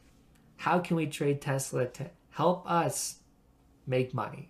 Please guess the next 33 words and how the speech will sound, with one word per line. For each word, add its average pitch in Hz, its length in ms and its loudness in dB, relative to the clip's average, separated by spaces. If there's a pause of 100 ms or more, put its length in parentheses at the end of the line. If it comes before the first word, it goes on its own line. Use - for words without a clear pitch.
and 123 220 -4
not 151 360 0
blow 131 220 4
up 131 140 0
our 120 160 2
accounts? 139 480 0
Because 139 280 -2
it's 156 200 -4
the 156 160 -4
most 139 480 -2
volatile 131 420 2
stock 117 400 -4
out 180 300 0
there. 139 340 0 (400)
And 135 280 0
when 139 180 0
it's 139 140 -2
the 139 80 0
most 147 240 2
volatile, 147 760 2 (380)
the 139 180 0
option 165 460 2
chain 139 480 -2
is 135 180 0
the 127 80 -2
most 123 260 0
dangerous. 139 600 -2 (120)
So 123 440 -4
options 160 480 2
decay 170 480 2
every 147 360 2
single 139 480 -4
day. 175 460 4